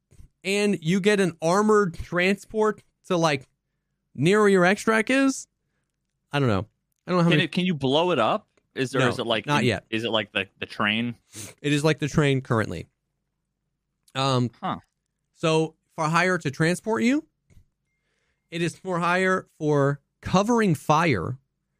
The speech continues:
Speaker 1: because there is a thirty millimeter cannon on top of it.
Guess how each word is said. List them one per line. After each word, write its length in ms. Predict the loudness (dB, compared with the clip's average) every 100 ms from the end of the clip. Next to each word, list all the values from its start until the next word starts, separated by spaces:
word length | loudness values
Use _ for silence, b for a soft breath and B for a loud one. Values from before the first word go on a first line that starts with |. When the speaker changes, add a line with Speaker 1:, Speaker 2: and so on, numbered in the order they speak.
| _ _ _ _ _
Speaker 1:
because 300 | -4 0 2
there 200 | 2 0 0
is 220 | 0 0
a 80 | -2
thirty 300 | -2 0 2
millimeter 440 | 2 2 2 0
cannon 380 | 0 0 2 0
on 140 | -2
top 200 | -4 -6 -6
of 100 | -10
it. 160 | -12